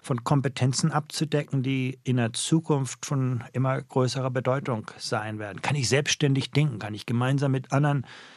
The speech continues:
Menschen arbeiten? Das sind ja heute die großen Themen, denen Schulen besser gerecht werden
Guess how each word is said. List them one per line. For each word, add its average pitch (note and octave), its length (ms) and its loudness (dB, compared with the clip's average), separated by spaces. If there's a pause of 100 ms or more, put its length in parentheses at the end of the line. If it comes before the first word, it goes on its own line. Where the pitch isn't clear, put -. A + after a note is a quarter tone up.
(100)
Menschen C3 400 2
arbeiten? B2+ 500 0
Das B2 220 0
sind D#3 180 4
ja B2+ 120 2
heute G#2 220 0
die G#2+ 120 -4
großen A2+ 500 0 (380)
Themen, F3+ 680 4
denen C#3+ 300 0
Schulen D3+ 760 0 (260)
besser C3+ 300 2
gerecht C3+ 320 0
werden A2 380 -4